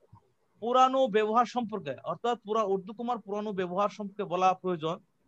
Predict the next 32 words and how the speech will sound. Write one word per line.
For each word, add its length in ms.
যে 300
বাংলা 300
ভাষায় 240
সাধুরীতির 640
ক্রিয়া, 440
সর্বনাম 540
ও 180
কিছু 360
সংখ্যা 480
শব্দের 400
চলিত 300
রীতির 420
সংক্ষিপ্ত 540
রূপ 260
নির্দেশ 380
করতে 400
ঊর্ধ্ব 260
কমা 200
ব্যবহার 300
হতো। 240
অর্থাৎ 300
আগের 300
দিনে 240
পুরানো 260
কালে 160
কোথায় 280
কোথায় 200
ব্যবহৃত 420
সে 220
কথাটাই 260
বলা 200
হচ্ছে। 300